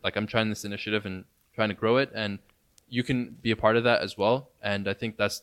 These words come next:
the key here. It's like, grow a community, and as long as we all work together, uh, we can get someone there. And if, if you, if someone who's watching has someone that they'd like to have in the seat here, um, definitely let me know. Send me a message,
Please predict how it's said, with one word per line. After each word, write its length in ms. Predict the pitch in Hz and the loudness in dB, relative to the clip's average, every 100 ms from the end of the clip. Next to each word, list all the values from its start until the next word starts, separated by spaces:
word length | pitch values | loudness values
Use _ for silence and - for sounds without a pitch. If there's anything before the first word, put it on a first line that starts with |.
| _ | _
the 60 | - | -18
key 300 | - - 101 | -18 -10 -10
here. 300 | 92 90 - 123 | -8 -10 -12 -16
It's 120 | - | -6
like, 160 | 95 - _ | -6 -6 _
grow 140 | 113 | 0
a 40 | |
community, 540 | 123 - 113 107 113 104 _ _ _ - | 0 -4 -4 -4 -4 -6 _ _ _ -4
and 280 | 98 98 - | -4 -4 -8
as 120 | 98 | -2
long 160 | 110 117 | 0 0
as 80 | |
we 140 | 107 107 | -2 -2
all 240 | - 107 | 2 2
work 180 | 104 104 | 2 -4
together, 460 | - 98 98 120 135 _ _ _ _ | -6 -4 0 -2 -4 _ _ _ _
uh, 180 | 101 95 | -2 -2
we 100 | 101 | -2
can 160 | 98 101 | -8 -4
get 180 | 98 - | -4 -4
someone 240 | 98 95 | -8 -4
there. 80 | 92 | -4
And 100 | 95 | -4
if, 60 | - - | -10 -14
if 120 | 110 | -6
you, 100 | 117 123 | -2 -2
if 180 | 123 - | -2 -10
someone 360 | - 120 135 139 | -2 0 2 2
who's 180 | 135 110 | 0 4
watching 380 | 110 113 135 | 4 4 -2
has 340 | 127 117 107 - _ _ _ | 0 -2 -2 -12 _ _ _
someone 640 | - 120 117 120 120 120 - | 0 2 4 4 2 -2 -2
that 200 | 113 104 | 0 0
they'd 160 | 110 110 | -2 -2
like 220 | 110 107 | -2 -2
to 40 | - | -2
have 260 | 104 107 - _ | 0 0 -2 _
in 280 | 110 101 98 | -6 -4 -6
the 80 | 104 | -8
seat 280 | - 113 113 | -8 -8 -6
here, 360 | - 117 135 - _ _ _ | -4 -2 -2 -8 _ _ _
um, 300 | 107 101 101 | -2 -2 -2
definitely 340 | - 117 123 113 | 0 0 0 0
let 140 | 113 | -2
me 120 | 123 | -2
know. 180 | 113 110 | -2 -2
Send 200 | 110 113 | -2 -4
me 60 | 117 | -2
a 40 | |
message, 460 | 107 107 127 131 - | -2 -2 -4 -6 -12